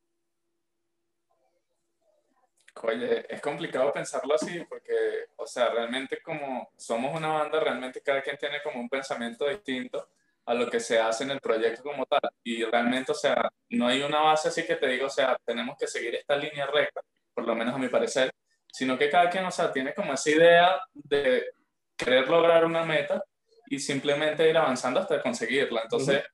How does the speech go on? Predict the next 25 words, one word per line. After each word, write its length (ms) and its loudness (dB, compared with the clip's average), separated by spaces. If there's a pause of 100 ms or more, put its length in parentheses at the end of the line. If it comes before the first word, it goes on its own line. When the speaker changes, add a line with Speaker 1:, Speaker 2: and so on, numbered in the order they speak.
Speaker 2:
Claro, 220 6
me 60 0
Speaker 1:
prácticamente 0 -
Speaker 2:
imagino 200 0
que 60 4
en 40 2
Speaker 1:
nos 100 4
vamos 60 0
Speaker 2:
primera 240 4
instancia, 480 2
Speaker 1:
entrecruzando 120 0
Speaker 2:
por, 80 -2
Speaker 1:
entre 200 0
todos. 340 6 (420)
Speaker 2:
me 80 -6
imagino 220 2
que 80 2
en 40 0
primera 240 0
instancia, 400 -4
porque 240 -4
después 300 -4
entra 360 2
Abner 280 -2
y, 280 -2